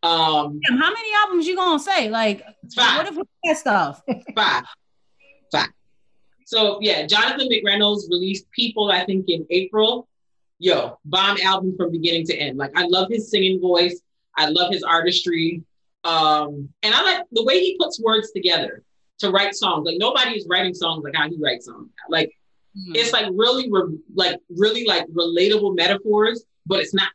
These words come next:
Speaker 1: corny. Like, just listen to it. It'll bless you. Um, Bigger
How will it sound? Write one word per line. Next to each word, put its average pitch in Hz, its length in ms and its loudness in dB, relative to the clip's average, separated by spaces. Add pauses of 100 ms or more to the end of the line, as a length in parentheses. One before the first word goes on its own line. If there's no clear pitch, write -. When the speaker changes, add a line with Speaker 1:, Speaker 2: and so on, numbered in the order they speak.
Speaker 1:
corny. 170 300 2 (420)
Like, 156 300 0 (400)
just 277 260 0
listen 330 300 4
to 170 120 4
it. 151 100 2
It'll 202 140 2
bless 175 280 2
you. 117 240 -8 (300)
Um, 156 640 0 (1300)
Bigger 247 300 2